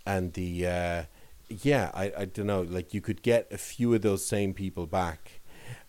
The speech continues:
and do something again and mix it up a bit with adding other people and stuff, you know. But it's just,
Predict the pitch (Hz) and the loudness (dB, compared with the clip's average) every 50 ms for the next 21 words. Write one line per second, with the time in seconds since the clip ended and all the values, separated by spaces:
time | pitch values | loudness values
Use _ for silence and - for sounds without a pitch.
0 | - 95 95 90 87 82 - - 95 92 90 - - 104 87 85 - 90 87 85 | -4 -2 0 0 -2 -2 -2 -2 -2 -2 -2 -2 0 -2 -2 -2 -2 -2 -2 -2
1 | 82 80 92 90 87 87 85 82 82 85 - - - 92 87 85 85 78 - - | 0 0 0 2 2 2 0 0 -2 -4 -6 -6 -6 -4 -4 -4 -6 -8 -14 -18
2 | - 87 101 101 98 101 92 - - - 92 92 87 - 92 82 92 90 69 73 | -18 -16 -12 -4 -2 -2 -2 -2 0 0 2 0 0 0 -2 -2 -2 -2 -2 -2
3 | 90 87 - - 92 90 82 87 87 87 78 92 90 87 85 80 - 98 87 82 | -6 -6 -4 0 0 0 2 0 -2 -4 -4 -4 -2 -2 -4 -4 -4 -6 -6 -4
4 | - 85 80 71 67 73 - - - 80 73 - 92 90 87 85 - - - 127 | -4 -6 -6 -6 -8 -10 -10 -8 -8 -8 -8 -6 -6 -6 -6 -6 -8 -10 -10 -10
5 | 127 113 - - - - 104 101 101 - 101 90 - - - 113 107 95 - - | -10 -10 -10 -12 -2 0 0 0 0 -2 -6 -6 -6 -6 0 0 2 2 0 -4
6 | - - | -6 -8